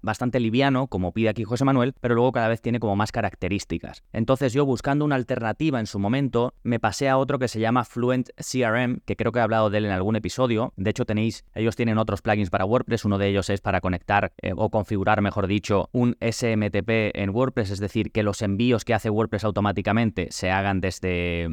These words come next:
un servidor tuyo y no se hagan desde el propio WordPress, que muchas veces fallan, pero bueno, ya digo que ese es otro,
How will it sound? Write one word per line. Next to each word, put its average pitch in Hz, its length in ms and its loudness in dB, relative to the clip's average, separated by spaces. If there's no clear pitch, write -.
un 120 160 -2
servidor 104 420 0
tuyo 113 320 2
y 90 60 -2
no 104 100 0
se 101 140 -4
hagan 101 260 2
desde 90 160 -2
el 87 60 -4
propio 95 240 0
WordPress, 117 320 0
que - 80 -4
muchas 90 260 -2
veces 87 280 -6
fallan, 123 380 2
pero - 140 -2
bueno, 95 340 0
ya 98 200 0
digo 107 140 0
que 104 80 0
ese 110 100 -2
es - 100 -4
otro, 98 320 -2